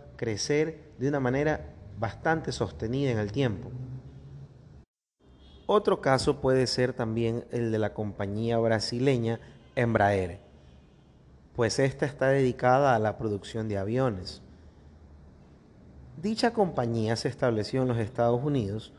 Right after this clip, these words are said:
para nutrirse del mercado norteamericano.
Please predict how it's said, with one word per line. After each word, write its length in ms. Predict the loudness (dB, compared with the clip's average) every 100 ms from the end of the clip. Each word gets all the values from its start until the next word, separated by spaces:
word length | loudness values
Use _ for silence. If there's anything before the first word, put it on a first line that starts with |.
| -20 -20 -20 -8
para 240 | -2 0 2
nutrirse 920 | 0 -2 -2 -2 0 -2 -2 -2 0
del 160 | 0 0
mercado 440 | -2 0 2 2
norteamericano. 840 | 2 -2 -2 -6 -6 -4 -2 -4